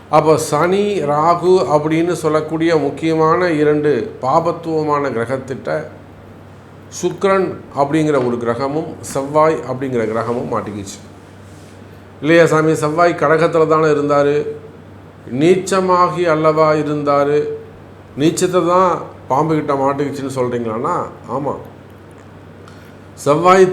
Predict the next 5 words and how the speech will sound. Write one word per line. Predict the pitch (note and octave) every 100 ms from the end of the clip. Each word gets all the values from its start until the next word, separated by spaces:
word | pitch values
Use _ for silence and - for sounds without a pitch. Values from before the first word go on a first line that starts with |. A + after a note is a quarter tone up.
| F3+
திரிகோணத்தில் | G3 F3+ F#3+ F#3+ F3+ F3+ E3+ D#3
இருந்தார். | D3 C#3 C3+ C#3 A#2+ - - - - - - - - - - - - - - - C3
அப்ப | C3+ A#2+
சனி | C#3 D#3+ F3+ E3+
ராகுக்கு | E3 D#3+ D#3 D3+ G3